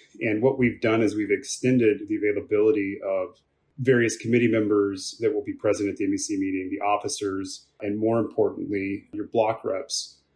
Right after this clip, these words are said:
will all be available for essentially what is going to be,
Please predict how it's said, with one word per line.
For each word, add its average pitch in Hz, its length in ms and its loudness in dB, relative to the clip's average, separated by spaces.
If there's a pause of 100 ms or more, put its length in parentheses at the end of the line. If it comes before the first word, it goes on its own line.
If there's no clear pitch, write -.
(240)
will 120 120 0
all 120 180 4
be 127 140 6
available 110 680 4 (160)
for 107 260 0
essentially 160 420 4
what 120 260 4
is 107 140 -2
going 110 280 2
to 107 160 -6
be, 104 440 -2